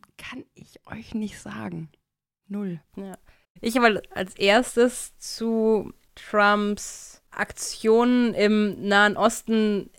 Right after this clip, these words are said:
Speaker 2: im Kopf, dass er die amerikanische Bon-, Botschaft verlegt hat
Speaker 1: Mhm.
Speaker 2: nach Jerusalem und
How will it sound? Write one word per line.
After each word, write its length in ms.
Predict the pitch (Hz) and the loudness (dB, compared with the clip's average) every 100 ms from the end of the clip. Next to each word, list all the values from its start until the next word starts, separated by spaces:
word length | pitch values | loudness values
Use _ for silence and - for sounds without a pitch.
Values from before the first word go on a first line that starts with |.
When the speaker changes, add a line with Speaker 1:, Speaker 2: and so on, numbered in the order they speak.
| _ | _
Speaker 2:
im 200 | - 202 | -4 -4
Kopf, 400 | - 220 202 - - | 0 0 -2 -8 -2
dass 560 | 202 190 190 - - _ | 2 2 -2 -12 -20 _
er 300 | - 190 190 | 0 2 2
die 120 | 185 | 2
amerikanische 680 | 180 196 185 202 190 190 196 | 2 2 0 2 2 2 0
Bon-, 260 | 175 190 262 - - | 0 2 2 -2 -4
Botschaft 460 | 208 - 160 156 | -2 -2 -4 -8
verlegt 560 | - 160 156 160 - - | -6 -6 -4 -6 -6 -6
hat 220 | 185 - | -4 -4
Speaker 1:
Mhm. 440 | 294 262 240 254 269 | -2 0 0 0 -2
Speaker 2:
nach 120 | 180 | -6
Jerusalem 840 | 180 180 202 190 165 165 165 160 - | -6 -2 2 2 2 0 -2 -6 -2
und 380 | 175 175 170 | 0 2 0